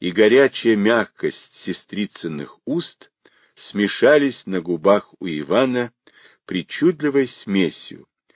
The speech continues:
как жизнь и смерть, как бытие временное, пылкое, и бытие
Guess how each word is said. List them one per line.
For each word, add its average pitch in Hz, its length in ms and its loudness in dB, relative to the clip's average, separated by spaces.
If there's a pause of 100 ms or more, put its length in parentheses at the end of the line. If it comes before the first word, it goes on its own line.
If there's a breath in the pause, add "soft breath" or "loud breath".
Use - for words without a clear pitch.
(240)
как 101 280 4
жизнь 123 580 -2
и 110 100 -10
смерть, - 800 -8 (520 soft breath)
как - 440 0
бытие 101 580 2
временное, 85 920 0
пылкое, 117 720 -2 (220)
и 185 80 -2
бытие 85 720 -2